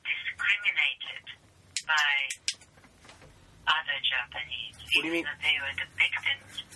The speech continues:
Speaker 2: Ah, they were, like, like, treated like lepers?
Speaker 1: Ostracized.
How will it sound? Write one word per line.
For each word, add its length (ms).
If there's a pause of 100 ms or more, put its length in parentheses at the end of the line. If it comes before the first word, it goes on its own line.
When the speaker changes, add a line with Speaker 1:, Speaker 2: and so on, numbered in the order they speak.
(580)
Speaker 2:
Ah, 340
they 100
were, 120
like, 340
like, 180
treated 280
like 160
lepers? 420
Speaker 1:
Ostracized. 880